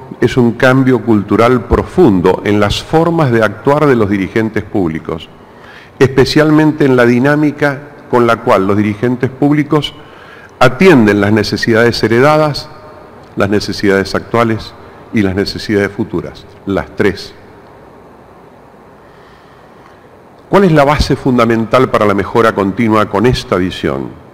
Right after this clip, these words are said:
Dos cosas que a veces decimos muy rápidamente,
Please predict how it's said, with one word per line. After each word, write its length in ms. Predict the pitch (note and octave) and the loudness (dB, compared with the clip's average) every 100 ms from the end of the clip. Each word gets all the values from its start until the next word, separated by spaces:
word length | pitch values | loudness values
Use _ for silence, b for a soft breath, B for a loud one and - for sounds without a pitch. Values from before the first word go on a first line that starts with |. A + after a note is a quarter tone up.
| - - - - - - - - - - B B B | -20 -20 -20 -20 -20 -20 -20 -20 -20 -20 B B B
Dos 220 | G#2+ C3+ | 0 0
cosas 460 | C3+ C#3 - C#3+ - | 2 -2 0 -4 -4
que 100 | - | -4
a 60 | A2 | 0
veces 340 | B2 - A#2 | 0 0 -2
decimos 500 | G#2+ - B2 A2+ A2 | -2 -2 -2 -2 -2
muy 220 | G2+ B2 B2 | -2 0 0
rápidamente, 800 | A2 G#2 A2+ G2 G2 G2+ G#2 | 0 0 0 0 -2 -4 -6